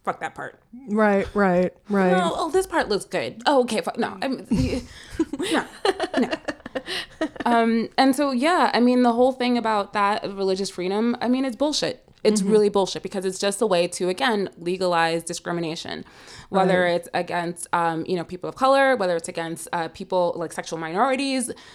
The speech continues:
Speaker 1: um, m-, religious minorities. It's a way to discriminate and legalize all the isms and, you know, phobias and things like that. And it's, it's, ugh, it just pisses me off.
Speaker 2: Yeah, yeah.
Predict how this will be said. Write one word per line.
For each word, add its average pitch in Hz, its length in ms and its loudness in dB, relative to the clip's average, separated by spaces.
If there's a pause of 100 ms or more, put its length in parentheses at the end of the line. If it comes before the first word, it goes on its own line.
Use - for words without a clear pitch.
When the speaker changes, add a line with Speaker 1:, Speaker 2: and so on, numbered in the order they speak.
(160)
Speaker 1:
um, 165 400 -2 (480)
m-, 190 240 -2
religious 240 600 0
minorities. 233 680 2
It's - 220 -2
a 175 60 0
way 240 340 2
to 220 140 -10
discriminate 170 680 -4
and 160 160 -8
legalize 151 800 -6 (200)
all 165 240 0
the 156 360 -4 (240)
isms 160 540 -4
and, 147 420 -10 (140)
you 165 100 -12
know, - 240 -14 (120)
phobias 156 640 -4
and 127 300 -10
things 160 260 -14
like 151 160 -14
that. 104 300 -8 (560)
And 175 100 -10
it's, - 300 -14
it's, 180 260 -8 (360)
ugh, 170 60 -14 (220)
it - 260 -20
just - 180 -16
pisses 160 300 -16
me 104 120 -16
off. - 340 -20
Speaker 2:
Yeah, 190 440 0 (220)
yeah. 175 420 -6